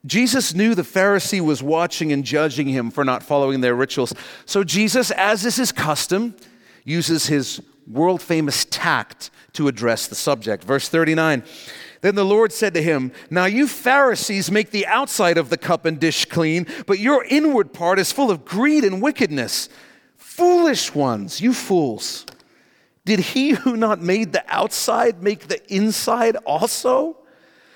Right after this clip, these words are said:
The definition of a fool is someone who lacks understanding, and indeed, the term was not insulting in this case,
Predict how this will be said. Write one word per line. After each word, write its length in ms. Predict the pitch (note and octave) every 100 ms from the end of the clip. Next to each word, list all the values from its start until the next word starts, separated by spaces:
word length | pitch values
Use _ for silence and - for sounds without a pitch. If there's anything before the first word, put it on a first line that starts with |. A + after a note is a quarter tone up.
| _ _
The 80 | F3+
definition 680 | C#3+ C4+ B3 A#3+ A#3+ - A3+
of 100 | G3
a 60 |
fool 360 | F#3+ A3+ A3 G#3
is 80 | E3+
someone 280 | A#3 A#3+ A3
who 120 | F3
lacks 360 | F#3+ G#3 -
understanding, 720 | G#3 F3 D3+ - F#3+ F#3+ D#3+
and 80 | D#3+
indeed, 420 | E3 D3+ A3+ A#3 - - -
the 140 | F3
term 400 | - - A#3 B3
was 160 | G#3 D3
not 180 | A3 G#3
insulting 760 | E3+ - - A#3 C4 - G3
in 120 | F#3+
this 200 | F3+ -
case, 540 | - G3 G3 F#3+ -